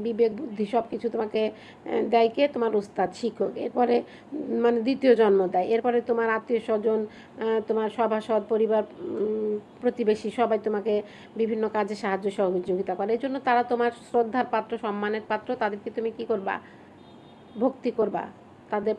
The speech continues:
উম, পায়ে হাত দিয়ে প্রণাম করবা। "স্বপুটে প্রণাম মোহার মনোরথ গতি।" হ্যাঁ, তাদেরকে প্রণাম করবা তুমি।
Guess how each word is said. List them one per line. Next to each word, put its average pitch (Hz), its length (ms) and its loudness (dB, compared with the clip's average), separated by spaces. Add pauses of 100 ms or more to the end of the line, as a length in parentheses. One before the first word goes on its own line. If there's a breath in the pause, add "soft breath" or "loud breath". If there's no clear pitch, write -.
উম, 202 140 -8 (260)
পায়ে 220 220 4
হাত 220 200 0
দিয়ে 226 180 4
প্রণাম 220 380 2
করবা। 185 280 -2
"স্বপুটে 214 420 -2
প্রণাম 208 380 0
মোহার 214 320 0
মনোরথ 208 460 0
গতি।" 190 380 0
হ্যাঁ, 320 240 0 (640 loud breath)
তাদেরকে 220 300 -2
প্রণাম 226 340 2
করবা 180 280 -2
তুমি। 165 300 -6